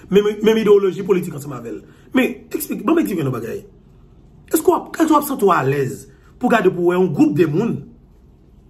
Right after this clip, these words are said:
pour un nègre comme ça, un président de la République, en dans la Kaili, sous cabane de la Kaili, pour vider douze cartouches sous lui, ça va suffire pour prendre un rache Yo fout li kou de rache, apre sa, yo pran gwo mas. Yo kraze tèt li a kou de mas.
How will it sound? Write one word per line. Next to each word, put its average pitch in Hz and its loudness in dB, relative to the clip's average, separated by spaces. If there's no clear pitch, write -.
pour 277 2
un 208 6
nègre 180 2
comme 190 -2
ça, - -8
un 202 2
président 220 0
de 202 6
la 180 0
République, 170 -4
en 214 2
dans 165 0
la 311 0
Kaili, 190 -6
sous - -8
cabane 240 0
de 220 -4
la 214 -4
Kaili, 208 -6
pour 240 2
vider 233 0
douze 147 4
cartouches 180 -6
sous 170 -4
lui, 247 -2
ça 196 -2
va 214 0
suffire 247 -2
pour 233 4
prendre 202 0
un 180 0
rache - -8
Yo 180 2
fout 190 -6
li 190 -4
kou 156 -4
de 156 -2
rache, 240 -4
apre 196 2
sa, 175 2
yo 180 -4
pran 196 0
gwo 180 0
mas. - -2
Yo 202 4
kraze 202 -2
tèt 196 -2
li 180 0
a - -4
kou 156 -6
de 139 -10
mas. 123 -8